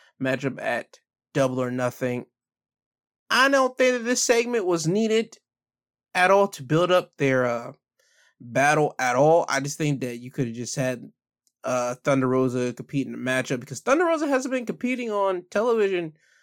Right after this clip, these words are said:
since she's been, like, the women's champion. She hasn't been competing, and she hasn't been on television that much. The only time she's been on television is, like,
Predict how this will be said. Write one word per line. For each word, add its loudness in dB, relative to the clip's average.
since 2
she's -6
been, -6
like, -4
the 0
women's 0
champion. -4
She -6
hasn't 0
been -2
competing, -8
and -10
she -4
hasn't 0
been -2
on -2
television 0
that -2
much. -2
The -10
only 0
time -2
she's -12
been -4
on -2
television -2
is, -10
like, -4